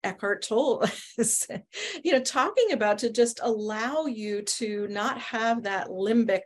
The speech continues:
you know, emotional reaction to the thought, but just to hear it as words. But sometimes it helps to, you know,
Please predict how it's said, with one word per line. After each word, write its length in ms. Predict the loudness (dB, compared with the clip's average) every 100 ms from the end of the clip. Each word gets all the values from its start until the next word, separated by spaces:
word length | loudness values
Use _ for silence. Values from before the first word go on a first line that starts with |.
| -6 _ _ _
you 100 | -4
know, 80 | -2
emotional 800 | -2 -4 0 2 2 2 0 0
reaction 680 | 0 0 0 -2 -4 -4 -4
to 240 | -2 0
the 160 | 2 0
thought, 440 | -2 -6 -2 -2 -4 _ _
but 80 | 0
just 220 | 4 2 2
to 80 |
hear 260 | -4 0 4
it 140 | 2 2
as 500 | -2 -2 -2 -4 -4 _ _ _ _ _
words. 800 | -6 -2 0 0 -4 -2 -2 -2 _ _ _ -14
But 140 | -8 -2
sometimes 800 | 0 0 0 0 0 -2 -6 -4
it 100 | -4
helps 460 | -4 -2 -2 0 -2
to, 320 | -2 -2 -2 -2
you 160 | -6
know, 340 | -4 -6 -8